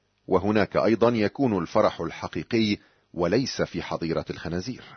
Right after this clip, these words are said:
ولو عاد الخنزير مع الابن، فسوف يعود الابن الضال إلى بيت أبيه، وسوف يعود الخنزير إلى حظيرة الخنازير. وهذا هو ما يعنيه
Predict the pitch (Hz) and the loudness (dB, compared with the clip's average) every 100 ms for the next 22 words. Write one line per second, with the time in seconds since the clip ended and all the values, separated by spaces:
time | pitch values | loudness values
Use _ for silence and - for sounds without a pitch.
0 | _ _ _ _ _ _ - 110 127 117 | _ _ _ _ _ _ 0 4 6 6
1 | 165 156 98 110 113 98 139 104 95 87 | 2 2 0 0 -2 0 0 0 0 0
2 | 98 143 131 127 - - - - 110 160 | -2 -2 -2 -2 -4 -14 -6 0 2 4
3 | 165 135 113 104 131 160 101 110 104 101 | 2 4 6 6 4 2 2 0 0 0
4 | 95 127 98 95 90 117 127 107 98 135 | 4 4 4 2 0 0 -2 -2 -2 0
5 | 139 131 101 110 110 160 156 120 107 98 | 0 0 0 -2 0 0 0 2 4 4
6 | 143 143 101 87 104 95 139 127 101 104 | 2 0 0 -2 -6 -4 -2 0 0 0
7 | 90 85 101 113 98 101 92 92 95 92 | 0 -2 -2 0 0 -2 -4 -2 0 0
8 | 78 98 90 82 78 76 _ _ _ _ | 0 -2 0 0 -2 -6 _ _ _ _
9 | _ - 98 135 120 92 113 98 101 95 | _ 2 4 4 4 4 4 4 4 2
10 | 82 95 113 92 85 | 0 0 -2 -2 -4